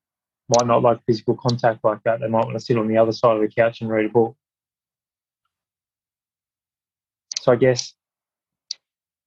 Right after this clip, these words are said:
you know, because we, we do generally speak about relationships here, and the same with kids. You know, like, we can, when does, you know, in my days in working in domestic violence,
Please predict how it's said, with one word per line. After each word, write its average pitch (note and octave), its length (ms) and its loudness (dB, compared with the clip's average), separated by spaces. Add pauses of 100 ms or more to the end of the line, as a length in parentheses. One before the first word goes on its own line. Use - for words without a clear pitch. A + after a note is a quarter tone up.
(640)
you B2 80 -10
know, B2 200 -2 (1300)
because A#2+ 300 0
we, A2+ 280 4 (120)
we B2+ 100 4
do A#2+ 220 2
generally A2+ 340 0
speak A2 300 -6
about A#2 240 0
relationships A#2 720 -4
here, A2+ 280 0
and C3+ 120 0
the C#3 60 2
same D3+ 260 2
with C3+ 180 0
kids. C#3+ 380 -2 (1160)
You B2 80 0
know, A#2+ 100 4
like, A#2+ 160 2
we B2+ 140 2
can, A#2+ 400 -4 (500)
when C3+ 220 2
does, B2 300 -2 (600)
you C3+ 80 -4
know, B2 80 2
in B2 240 0
my A#2+ 160 4
days A#2 300 2
in A#2 100 -4
working A#2 300 -4
in A2+ 60 -8
domestic A2+ 460 -8
violence, A2+ 420 0